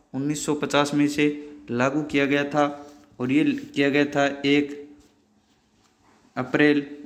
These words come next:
उन्नीस सौ पचास को। एक अप्रैल उन्नीस सौ पचास को ये तमिलनाडु पब्लिक लाइब्रेरीज एक्ट है वो लागू किया गया था। पारित की पूछे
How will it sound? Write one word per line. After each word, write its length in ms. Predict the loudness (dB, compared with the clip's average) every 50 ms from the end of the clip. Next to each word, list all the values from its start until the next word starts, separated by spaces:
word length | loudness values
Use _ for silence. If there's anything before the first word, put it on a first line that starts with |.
| -8 -6
उन्नीस 360 | -2 0 2 0 0 0 -2
सौ 140 | -2 -2 -2 -2 -6 -10 -16 -14 -8 -8
पचास 360 | -4 -2 0 0 0 -2 -4
को। 160 | -8 -8 -8 -10 -10 -16 -20 -20 _ _ _ _ _ _ _ _ _ _ _ _ _ _ _ _ _ _ _ _ _ -6
एक 320 | -2 0 2 2 2 0 -2
अप्रैल 360 | -2 0 2 2 2 2 0 -2 -6 -6 -4
उन्नीस 340 | -4 -2 -2 -2 -4 -4 0
सौ 180 | 2 2 2 2 0 -6 -14 -16 -10 -10
पचास 380 | -4 0 2 2 2 0 -2 -2 0
को 100 | 2 4
ये 180 | 6 6 4 2 0 -4 -12 -18 -18 -20 -20 -20 _ _ _ _ _ _ _ _ _ _ _ _ _ _ _ _ _ _ _ _ _ _ _ _ -4
तमिलनाडु 500 | -2 0 2 2 4 2 2 2 2 0
पब्लिक 340 | -2 -2 -4 -2 -2 -2 0 0
लाइब्रेरीज 520 | 2 2 2 0 2 2 2 2 2 0
एक्ट 320 | -2 -2 -2 -2 -4 -4 -4
है 80 | -2 0
वो 280 | 0 0 -2 -4 -6 -14 -20 -20 -20 _ _ -8 -2
लागू 280 | 0 0 0 0 -2 -2
किया 220 | -2 -2 -2 0
गया 140 | -2 -4 -6
था। 160 | -8 -10 -14 -14 -14 -18 -14 -4 0
पारित 320 | 2 2 2 2 0 -2
की 120 | -4 -4 -4
पूछे 360 | -4 -4 -4 -2 -2 -2